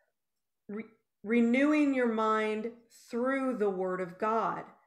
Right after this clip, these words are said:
But if,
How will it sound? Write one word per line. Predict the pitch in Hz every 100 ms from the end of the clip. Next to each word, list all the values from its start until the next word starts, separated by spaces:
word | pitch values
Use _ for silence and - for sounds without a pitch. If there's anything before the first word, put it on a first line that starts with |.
| _ _ _ _ _ _ _ _ _ _ _
But | 208 277 277 277 269 - - _ _ _ _ _ _ _ _ _ -
if, | 285